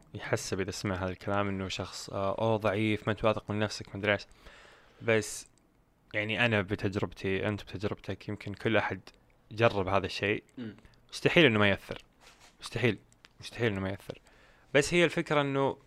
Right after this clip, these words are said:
Speaker 1: إلى أي درجة أنت تد-، تقدر تتحمل أو تتغاضى أو، أو تكمل.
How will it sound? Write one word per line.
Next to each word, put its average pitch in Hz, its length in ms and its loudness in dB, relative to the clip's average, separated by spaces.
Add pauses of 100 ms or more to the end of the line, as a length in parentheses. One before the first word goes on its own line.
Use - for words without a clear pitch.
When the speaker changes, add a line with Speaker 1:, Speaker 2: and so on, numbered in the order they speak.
(120)
Speaker 1:
إلى 131 180 4
أي 135 140 6
درجة 107 400 4
أنت 104 400 0 (360)
تد-، - 240 -8 (100)
تقدر 107 300 -4
تتحمل 98 640 -6
أو 95 120 -2
تتغاضى 98 560 0
أو، 95 220 -2
أو 101 180 -6
تكمل. 95 460 -6